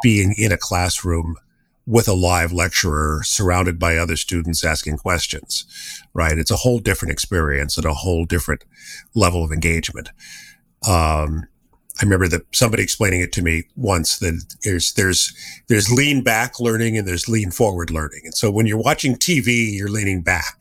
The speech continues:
right? You're, you're leaning back and watching T V. And leaning forward learning is when you're sitting in the classroom and you're leaning forward because you're so interested in what the professor is saying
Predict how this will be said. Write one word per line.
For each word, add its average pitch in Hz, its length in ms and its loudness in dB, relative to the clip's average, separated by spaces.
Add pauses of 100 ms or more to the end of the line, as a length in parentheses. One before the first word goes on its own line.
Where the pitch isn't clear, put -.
right? 90 220 -2
You're, 87 180 -6 (400)
you're 123 100 4
leaning 147 260 2
back 117 280 0
and 101 100 -6
watching 90 320 -4
T 78 160 -10
V. 78 120 -14 (1000)
And 104 180 0
leaning 113 300 2
forward 127 440 2
learning 101 360 -2
is 87 180 -6
when 104 100 -4
you're 95 120 -4
sitting 117 260 2
in 95 80 -2
the 87 60 -2
classroom 113 520 -2
and 95 100 -6
you're 98 120 -4
leaning 110 320 2
forward 98 420 0
because 90 280 -4
you're 92 100 -4
so 101 260 0
interested 98 400 -4
in 92 80 -6
what 87 140 -8
the - 80 -12
professor 85 500 -2
is 78 100 -2
saying 80 380 0